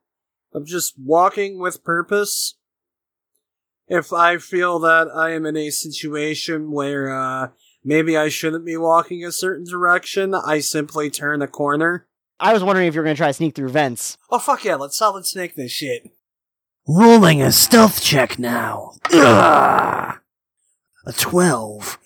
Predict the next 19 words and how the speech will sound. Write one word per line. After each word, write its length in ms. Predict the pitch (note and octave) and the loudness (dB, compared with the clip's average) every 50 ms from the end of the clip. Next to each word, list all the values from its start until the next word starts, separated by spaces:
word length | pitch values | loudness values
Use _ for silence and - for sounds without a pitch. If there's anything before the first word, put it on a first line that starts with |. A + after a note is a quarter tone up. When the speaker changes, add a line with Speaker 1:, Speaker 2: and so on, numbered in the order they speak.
| _ - - - | _ -20 -6 -2
Speaker 1:
But 80 | - | 0
if 160 | D3+ C3+ - E3 | 0 2 2 0
I 180 | C#3+ D3 D#3 - | 0 0 -2 0
add 360 | - F3+ G#3 G#3+ G3+ D#3 C3 | 0 2 4 4 2 0 -2
my 200 | A#2+ B2 B2 B2 | -6 -6 -6 -6
combat 680 | - - - - F#3 F3+ G3 F#3+ F3 F#3 F3+ F3 - - | -6 -6 -2 0 2 2 2 2 2 2 0 0 0 -2
tactical 560 | - F3 F3+ F3+ F3+ - E3 - - C#3+ C3+ | 0 0 0 0 0 -6 -10 -10 -10 -8 -6
sixteen 720 | C3 - - G3+ F#3+ - - - - A3 B3 A#3+ F#3+ D3 | -4 -2 -2 -2 -4 -4 -8 -8 -8 -4 -2 -2 -2 -2
to 80 | C3+ B2 | -4 -2
that, 260 | B2+ B2+ B2+ B2+ - | -2 0 -2 -2 0
that 160 | E3 D3+ D3+ | -2 -2 0
makes 320 | D#3+ F#3+ A3 G3 - - | 0 0 0 0 -2 -4
it 100 | D3 C#3 | -4 -4
a 80 | B2+ A#2+ | -6 -6
twenty-eight. 800 | - - - G3 G3+ F#3+ D#3 C3 C3 C#3+ F3+ F#3 D#3 C3+ B2 - | -6 -6 -2 0 0 0 0 0 2 0 2 2 0 -2 -4 -4
Now 300 | C#3+ E3+ F#3+ G#3 F#3+ D3+ | -2 2 4 4 4 4
I'll 180 | - A#2 A#2 - | 2 0 0 -2
stop. 540 | - - - - C3 A#2+ A2+ A2+ G#2 - - | -4 -4 -4 0 0 0 0 0 -2 -4 -6
Ugh. 840 | F#3 G#3 G3+ F#3+ F3+ D#3+ C#3+ C#3 C3 B2+ B2+ B2 A#2+ A#2+ A#2 A2 | -4 -2 0 2 2 2 2 2 2 0 0 -2 -2 -4 -4 -6